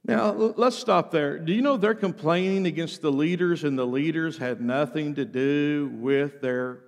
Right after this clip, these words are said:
predicament? They are solely responsible for their fear and lack of faith when Aaron and Moses and Caleb and Joshua are saying, "Let's go," and they're saying, "We can't go,"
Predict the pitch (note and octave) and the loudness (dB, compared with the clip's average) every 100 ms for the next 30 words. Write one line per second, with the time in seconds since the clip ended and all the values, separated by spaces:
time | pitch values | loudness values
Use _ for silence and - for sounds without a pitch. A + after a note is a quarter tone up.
0 | - A#2 A#2+ A#2+ B2+ C#3+ - _ _ _ | -12 -4 -4 -4 -8 -12 -16 _ _ _
1 | _ _ _ _ _ _ _ - D#3 F#3+ | _ _ _ _ _ _ _ 0 4 6
2 | F3 C#3 - - F3+ A3 A#3 B3+ B3+ A#3+ | 6 2 -2 2 4 6 4 2 0 0
3 | - G3+ F#3 F3+ C#3+ D3+ - D#3+ D3+ C#3 | 0 2 2 0 0 0 2 2 4 4
4 | C3+ B2 - F3+ G3 G#3 G#3 F#3+ G3 G3+ | 2 0 0 4 6 6 4 4 2 2
5 | G3+ G#3 G#3 D#3+ C3+ C3 C3 - - _ | 0 -2 0 2 2 2 -2 -8 -20 _
6 | D3 D3 C3 - D#3+ G3 G#3 A3 A3 G#3+ | 2 2 2 -2 2 4 4 4 2 -2
7 | - C#3+ C#3 C3 E3 G3+ F#3+ F3+ F#3 - | -8 -4 -4 2 4 6 4 4 0 -2
8 | - - C#3 C3 - F3 F#3+ G3 G3+ G3 | -14 -8 -6 -4 2 6 8 6 4 -2
9 | - E3+ D#3+ E3 D#3+ D#3 C#3 C#3 C3+ - | -6 -6 -2 2 4 2 0 0 0 -4
10 | - C#3+ C#3 - F3 E3 C#3+ B2+ - - | -10 -4 -2 2 4 6 4 0 -6 -4
11 | B2+ D#3+ G#3 - E3 E3 C#3 C3+ B2+ - | 4 6 6 2 4 6 6 4 0 -8
12 | - C#3+ C#3 E3+ E3+ - D#3 D3+ C3 C#3+ | -4 0 4 6 4 4 2 2 2 0
13 | C#3 - G#3 A3+ D3+ C#3+ C3+ C3+ C3 | 0 4 4 6 4 2 4 4 0